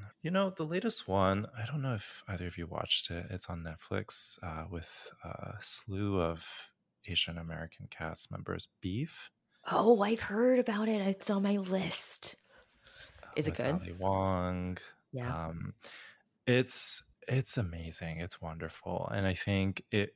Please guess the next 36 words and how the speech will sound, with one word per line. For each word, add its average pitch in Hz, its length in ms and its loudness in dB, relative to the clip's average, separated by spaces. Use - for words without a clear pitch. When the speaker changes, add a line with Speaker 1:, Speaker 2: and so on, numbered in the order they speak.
Speaker 1:
really 104 260 2
pushes - 480 0
the 85 100 -2
boundaries 78 680 -6
of, 82 340 -6
especially 135 380 4
for 85 360 2
the 90 220 -4
Asian 82 260 -4
narrative 82 520 -2
of 80 100 -8
Asians 82 460 -4
having 80 380 -8
to - 100 -6
be 92 120 0
perfect, - 600 0
<laughs> - 140 2
right? 131 280 4
I 113 100 4
Speaker 2:
Mm-hmm. - 20 -
Speaker 1:
think 107 360 2
this 98 240 2
is 90 140 0
one 92 320 2
of 92 180 2
the 85 120 -2
movies 82 540 -2
and 78 120 -8
the - 60 -6
instances 85 760 -4
in 78 140 -8
which - 400 -2
you 87 140 -2
see 101 800 2
Asians 87 540 2
not 104 340 2